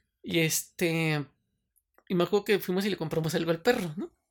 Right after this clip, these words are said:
"Ah, mira, para el frío, ¿no? Porque, pues, ahorita sí está, está cañón". Y me acuerdo que seguido pasaba por ahí, y este, y cada vez había más gente comprando,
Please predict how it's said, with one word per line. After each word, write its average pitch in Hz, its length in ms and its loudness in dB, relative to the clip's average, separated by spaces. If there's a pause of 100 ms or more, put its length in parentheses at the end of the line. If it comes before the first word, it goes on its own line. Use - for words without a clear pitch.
(140)
"Ah, 240 280 -6
mira, 320 180 -2
para 185 140 0
el 185 80 -2
frío, 214 280 0
¿no? 302 240 -8
Porque, - 220 -20
pues, - 140 -14
ahorita 165 220 -6
sí 165 100 -8
está, 160 380 -10 (720)
está - 180 -12
cañón". 214 320 -4 (1200)
Y 196 60 -2
me 190 80 2
acuerdo 240 180 0
que 247 120 -2
seguido 214 400 0
pasaba 208 360 0
por 160 140 -2
ahí, 156 300 -6 (800)
y 151 200 -4
este, - 640 -10
y - 80 -14
cada 208 220 4
vez 208 160 -4
había 185 140 0
más 190 160 -2
gente - 220 -6
comprando, 180 520 -6